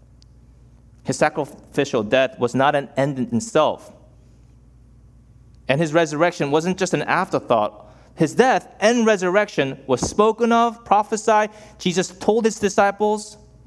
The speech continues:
and the resurrection was very much in view. He died in order to rise, and rising to ascend and be glorified.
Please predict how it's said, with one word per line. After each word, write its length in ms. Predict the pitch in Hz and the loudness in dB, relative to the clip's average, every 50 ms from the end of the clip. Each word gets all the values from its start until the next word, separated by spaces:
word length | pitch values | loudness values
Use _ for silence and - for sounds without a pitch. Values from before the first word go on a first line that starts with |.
| - - - - - - | -20 -20 -20 -20 -20 -4
and 120 | - 180 190 | 0 0 2
the 60 | 190 | 4
resurrection 600 | 190 233 240 226 247 226 240 247 226 - 226 196 | 4 2 2 2 2 2 2 0 0 0 0 0
was 160 | 196 190 180 | 0 0 -2
very 320 | 170 170 220 240 262 285 254 | 0 2 2 2 2 2 2
much 280 | 202 165 127 - - - | 2 2 0 0 -2 -2
in 200 | 160 165 175 160 | -2 0 0 -2
view. 480 | 151 160 190 208 190 143 110 98 - - - - - - | -2 -2 -2 0 0 -2 -2 -4 -8 -14 -20 -20 -20 -4
He 160 | - 233 240 | -2 0 2
died 460 | 226 269 277 277 220 185 185 190 185 | 2 2 2 4 4 2 2 0 0
in 160 | - 180 180 190 | -2 -2 0 2
order 240 | 196 214 233 226 220 - | 2 2 2 2 0 -2
to 180 | 220 214 202 | -2 -2 -2
rise, 800 | 143 123 170 208 269 320 277 175 127 107 98 98 - - - - - - - - - - - - | 0 2 0 2 2 2 2 2 0 0 -4 -8 -12 -18 -20 -20 -20 -20 -20 -20 -20 -20 -2 0
and 180 | 170 175 175 165 | 0 2 2 2
rising 680 | 190 226 269 294 294 220 180 170 160 170 180 180 - - - | 0 2 2 0 0 0 0 0 0 0 -2 -6 -10 -6 -4
to 200 | 240 208 - 170 | -2 0 0 0
ascend 540 | 165 - - 240 247 254 247 247 233 226 - | 0 2 0 2 2 2 0 -2 -4 -4 -2
and 160 | 156 156 147 | -2 -2 0
be 140 | 185 202 196 | -2 -4 -4
glorified. 880 | - 202 233 262 269 247 190 - - 156 143 143 143 147 156 170 - | -2 0 2 4 2 2 0 0 2 2 4 4 2 0 -2 -4 -10